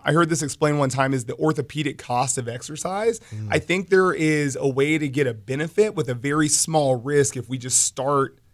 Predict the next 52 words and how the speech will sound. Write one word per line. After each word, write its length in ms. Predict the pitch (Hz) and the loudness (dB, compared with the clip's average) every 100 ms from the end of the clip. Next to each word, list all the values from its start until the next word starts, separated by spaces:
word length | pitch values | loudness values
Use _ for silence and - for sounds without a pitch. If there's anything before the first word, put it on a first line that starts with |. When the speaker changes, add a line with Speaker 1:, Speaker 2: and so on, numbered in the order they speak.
| _ | _
Speaker 2:
Hmm. 220 | 110 98 87 _ | -12 -10 -14 _
Speaker 1:
start 400 | - - 180 156 | 0 6 6 6
slow 640 | - - 147 156 190 214 | 4 4 4 8 8 8
and 260 | 214 156 147 | 4 0 2
know 240 | 151 165 | 4 6
that 160 | 156 147 | 4 0
compounding 1000 | - 151 151 127 151 165 156 139 123 123 - _ - | -6 -8 -8 -8 -6 -4 -2 -4 -4 -10 -12 _ -10
is 120 | 131 | -6
gonna 180 | 147 131 | -4 -2
take 200 | 139 131 | -2 -2
care 220 | 143 143 | 4 4
of 100 | 131 | 4
us 100 | 123 | -2
versus 340 | 131 131 123 | -6 -10 -10
trying 180 | - 131 | -12 -10
to 60 | 131 | -10
get 180 | 131 - | -12 -10
through 120 | 131 | -10
one 340 | 120 135 143 | -8 -2 0
big 320 | 135 101 147 123 | 0 -2 -4 -2
workout 460 | 123 127 127 123 | -4 -4 -2 -6
Speaker 2:
Yeah. 60 | 113 | -6
Speaker 1:
that's 120 | - | -6
really 200 | 135 123 | -6 -4
gonna 80 | 123 | -4
make 220 | 120 127 131 | -4 -4 -4
all 140 | 123 | -6
the 100 | 117 | -8
difference. 500 | 107 123 120 120 95 | -14 -14 -16 -18 -16
Speaker 2:
Yeah. 200 | 90 87 - | -14 -12 -8
Speaker 1:
I 80 | 143 | -4
think 120 | 147 | -4
these 140 | 147 | -2
kids 160 | - 156 | 0 2
have 100 | 139 | 2
a 60 | |
big 180 | 117 135 | 0 -6
future 420 | - 151 156 151 127 | -8 -10 -6 -4 -6
in 100 | 120 | -6
front 200 | 127 123 | -6 -4
of 20 | |
them, 160 | 117 | -4
even 180 | 123 131 | -4 -2
though 160 | 127 123 | 0 0
it's 140 | 120 | -2
been 160 | - 127 | -4 -6
a 40 | |
long 300 | 117 113 113 | -6 -10 -10
year 320 | 117 120 120 | -8 -4 -4
behind 320 | 110 107 113 107 | -6 -10 -12 -10
Speaker 2:
Yeah. 60 | |
Speaker 1:
them, 180 | 87 85 | -10 -12